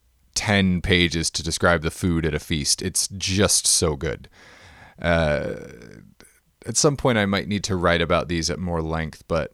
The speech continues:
I love these books. I recommend them. If you just want something cozy, you know, that you can kind of step away from all of this in our modern lives, they're really lovely.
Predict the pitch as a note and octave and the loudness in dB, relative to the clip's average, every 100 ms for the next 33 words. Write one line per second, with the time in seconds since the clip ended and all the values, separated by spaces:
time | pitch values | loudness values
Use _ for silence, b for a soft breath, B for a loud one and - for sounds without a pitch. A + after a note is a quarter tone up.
0 | - F2 E2+ F2 F2+ G2 F2 F#2 E2 - | -8 -8 -6 -8 0 2 2 0 -4 -4
1 | E2 D#2 - - - - - F2 F#2+ - | -4 -2 -2 0 -2 -4 -4 -2 -2 -2
2 | F2 D#2+ E2 D#2+ D#2 D#2 E2 D#2 - - | -4 -4 -4 -4 -4 -4 -6 -8 -12 -10
3 | F#2 - - - - _ - G2 G#2+ G2 | -10 -10 -18 -20 -20 _ -18 -10 -8 -2
4 | B2 - F3 E3+ - - A2+ G#2+ A#2 G2+ | 2 2 4 4 4 4 4 2 2 2
5 | F2+ - - G2+ G#2 E2+ D#2 - _ _ | 0 -4 0 2 2 0 -2 -6 _ _
6 | _ _ _ _ _ _ _ _ - G#2+ | _ _ _ _ _ _ _ _ -2 0
7 | F#2+ F#2 F2+ E2 G2+ G2 G2+ F2+ - - | 2 2 0 -2 -4 -2 0 0 0 2
8 | G2 - F2+ F2 F2 F2 - F2 D#2+ D#2+ | 2 4 4 4 4 2 0 0 0 -2
9 | D#2 _ _ _ _ _ _ _ _ _ | -8 _ _ _ _ _ _ _ _ _
10 | _ - - - F2 F#2+ F2+ F2+ F2+ E2+ | _ -20 -12 0 2 4 4 4 2 2
11 | E2+ F2+ E2+ - - - - G2+ F2+ F2+ | -2 0 6 6 8 6 2 2 2 4
12 | F2+ F2+ E2+ E2+ E2 E2 - - B B | 4 4 2 2 2 2 0 -4 B B
13 | B B B2 A#2+ A2+ B2+ A2 F#2 E2+ E2 | B B 2 4 4 4 4 4 2 0
14 | D#2 D#2 | -4 -6